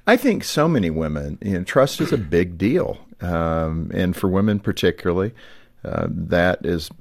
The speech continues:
perhaps even top of the list. Uh, she had the trust issues because of how her dad treated her mom.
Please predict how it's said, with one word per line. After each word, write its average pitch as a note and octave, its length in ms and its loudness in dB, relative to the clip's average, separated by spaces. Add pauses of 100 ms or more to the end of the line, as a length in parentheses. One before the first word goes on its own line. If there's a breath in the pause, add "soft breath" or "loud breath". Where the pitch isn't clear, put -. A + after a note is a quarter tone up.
perhaps G2+ 380 2
even E2+ 200 2
top F2+ 280 2
of D#2 80 0
the E2 80 2
list. F#2+ 420 0 (500 loud breath)
Uh, E2+ 200 0
she F#3+ 340 6
had C3 220 4
the F#2+ 80 2
trust G#2 420 -2
issues F2+ 380 0
because F2 560 0
of E2 180 2
how E2 220 2
her E2 180 0
dad E2 380 2
treated E2 380 0
her D#2+ 120 -4
mom. D#2 600 -2